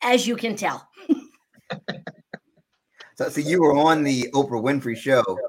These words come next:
Speaker 2: mean,
Speaker 1: In
Speaker 2: talk
Speaker 1: the
Speaker 2: about
Speaker 1: studio, uh, let me correct that. It wasn't on there. They invited me to be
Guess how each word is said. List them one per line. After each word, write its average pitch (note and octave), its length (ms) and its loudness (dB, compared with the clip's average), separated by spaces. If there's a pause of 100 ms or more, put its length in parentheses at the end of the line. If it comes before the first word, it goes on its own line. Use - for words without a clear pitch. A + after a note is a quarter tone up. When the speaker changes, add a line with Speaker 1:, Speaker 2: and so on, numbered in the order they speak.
(400)
Speaker 2:
mean, A3 120 -4
Speaker 1:
In E4+ 60 2
Speaker 2:
talk E4 140 4
Speaker 1:
the - 60 -4
Speaker 2:
about C4+ 100 0
Speaker 1:
studio, C4+ 280 2
uh, B3+ 340 0
let C#4 100 6
me C4+ 140 4
correct B3+ 340 2
that. G#3+ 140 2
It A#3+ 100 2
wasn't C#4+ 380 4
on C4+ 300 4
there. G#3+ 220 -2
They A3+ 120 -6 (160)
invited C#4 360 2
me A3+ 120 -2
to G#3+ 280 -4
be A3+ 80 -6